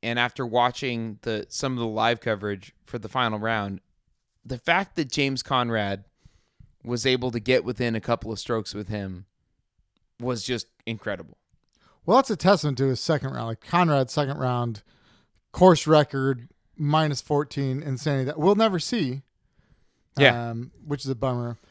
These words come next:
Speaker 1: Yeah.
Speaker 2: But yeah, I, I think, um,
Speaker 1: And
Speaker 2: Calvin
Speaker 1: there's
Speaker 2: was consistently awesome.
Speaker 1: Yeah.
Speaker 2: And that's, and that's what it is. And that's,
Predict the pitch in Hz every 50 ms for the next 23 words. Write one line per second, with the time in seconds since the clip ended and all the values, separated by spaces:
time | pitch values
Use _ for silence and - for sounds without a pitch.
0 | _ _ _ - 101 92 - - _ _ _ _ _ _ _ 175 185 180 185 220
1 | 196 131 113 110 123 - - 175 170 180 165 175 175 160 - 190 185 170 - -
2 | - - 160 147 139 135 131 127 123 123 120 120 117 113 107 95 - _ _ _
3 | _ _ _ _ _ _ - - _ _ _ _ _ _ _ _ _ _ _ _
4 | _ _ _ 131 135 147 180 190 196 208 214 202 196 185 185 180 160 160 - _
5 | - - - - 175 160 147 - - - - 175 156 - - 160 165 156 156 151
6 | 147 139 139 143 - _ _ _ - 123 117 110 - - 131 - 131 120 - _
7 | _ _ _ _ _ _ _ _ 107 92 - - - _ _ _ _ _ _ -
8 | 143 143 151 165 165 - - - - 151 147 156 160 160 - 170 160 156 147 127
9 | - 180 170 175 185 190 185 - -